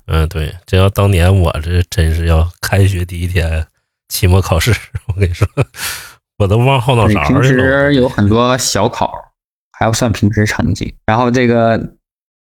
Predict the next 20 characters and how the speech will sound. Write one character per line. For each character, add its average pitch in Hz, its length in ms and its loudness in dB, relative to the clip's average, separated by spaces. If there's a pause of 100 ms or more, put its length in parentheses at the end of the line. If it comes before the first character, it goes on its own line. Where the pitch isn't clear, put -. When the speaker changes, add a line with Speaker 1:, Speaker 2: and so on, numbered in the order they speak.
(200)
Speaker 2:
那 117 140 4
个 110 120 2
他 123 180 -4
们 120 160 0
班 120 160 -2
上 120 120 0
特 120 120 -4
别 110 200 2
有 95 140 2
意 117 140 4
思 113 120 -2
的 107 60 4
一 104 100 4
点 98 160 0
是 98 120 0
什 95 100 0
么 - 120 -6
呢？ 92 120 0
就 101 140 -2
是 98 400 0